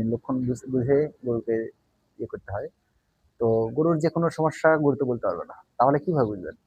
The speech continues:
তো এরকম গরুর গোবর দেখতে হয়, গরু খাবার খাচ্ছে কি না সেটা দেখতে হয়, বিভিন্ন এক কথায় আচরণবিধি লক্ষ্য রাখতে হয়, তাহলে গরু বোঝা যায় সুস্থ আছে কি না। তো গরুর গোবর দেখে আপনি যদি বুঝতে পারেন, তাহলে আপনার সেট করা খুবই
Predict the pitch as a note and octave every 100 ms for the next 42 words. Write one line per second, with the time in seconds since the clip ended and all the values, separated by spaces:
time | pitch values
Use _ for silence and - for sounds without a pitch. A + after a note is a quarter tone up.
0 | _ _ A2 A#2 C3+ D3+ E3 E3+ - _
1 | - _ C3+ C#3 C3 C3+ C3 B2 A#2+ -
2 | G#2 G#2+ C3+ - - A#2+ A#2 A2+ - A#2
3 | A#2 - - G#2 - G2+ F#2+ - A2+ A2+
4 | - A#2 A#2 B2 - _ _ A3 A3 G3+
5 | F3 E3 F#3 F3+ C#3 C#3 C3 B2+ D3+ G3
6 | - C3+ - A#2+ G2+ _ B2+ B2 - B2+
7 | A#2+ A#2+ G3 - - _ _ B2+ B2 B2+
8 | B2+ B2+ C3 F3+ - A#2 - G#2+ - G#2+
9 | G#2+ G2+ - _ _ - A#2 B2+ E3 F#3
10 | G3 G3 F3+ F3+ G3 F#3+ E3+ E3 D#3 D3
11 | D3+ G#3 G3 G3 G3 - _ _ _ -
12 | C3 D3 D#3 D#3+ - - C#3+ C#3 - C#3
13 | - C3+ C3 - E3+ F#3+